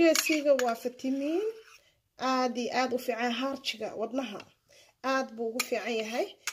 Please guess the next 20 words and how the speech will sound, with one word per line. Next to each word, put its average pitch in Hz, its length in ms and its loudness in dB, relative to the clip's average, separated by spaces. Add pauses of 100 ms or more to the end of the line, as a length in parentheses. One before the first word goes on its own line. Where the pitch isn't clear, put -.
(140)
een, 226 320 -2
wuuna 262 300 4
ku 254 120 -6
dharjinaa. 196 500 -4 (920)
Haddaad 262 380 6
Afrika 254 340 0
joogtid, 214 440 0
aad 190 200 -10
helaysid, 214 560 -6 (560)
subaxda 220 440 -2
quraacda 208 380 -4
mashaarida 208 500 -4
xataa 190 260 -6
lagu 196 160 -6
darsan - 300 -8
karaa. 220 280 -6 (440)
Fitamiina 226 720 -2
ka 240 140 -6
buuxo 196 380 -2 (480)
iyo, 240 280 4